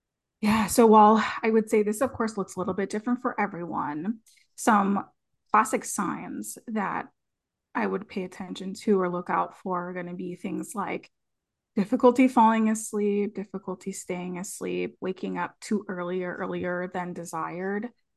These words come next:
feeling like you're not getting good quality sleep or non-restorative sleep, like even after sleeping a full night, just waking up feeling like, "Oh, I feel like I didn't sleep well," or, you know, not feeling rested.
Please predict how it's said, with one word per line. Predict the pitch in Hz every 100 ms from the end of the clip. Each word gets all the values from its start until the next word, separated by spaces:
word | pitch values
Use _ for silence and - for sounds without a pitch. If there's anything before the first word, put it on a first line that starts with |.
| _
feeling | 285 302 320
like | 302 -
you're |
not | 277 277
getting | 226 214 233 226 220
good | 214 233
quality | - - 165 208 269 311
sleep | 330 - 285 311 359 370
or | - 190
non-restorative | 180 180 190 208 196 208 - 185 180 214 226 226
sleep, | - 226 233 233
like | 175 -
even | 214 233
after | 208 -
sleeping | 202 - 202 202 175
a | 180
full | - 196
night, | 170 175 214 220
just | 180 -
waking | 190 - 190
up | 180 -
feeling | 190 175
like, | 165 -
"Oh, | 196 - -
I | 175 170 _
feel | 185
like | 160
I | 185
didn't | 220 - -
sleep | - 247 240
well," | 226 214 208
or, | 190 175 170 -
you | 180 -
know, | -
not | 196 214 -
feeling | 202 185
rested. | 190 196 - - 196 196 208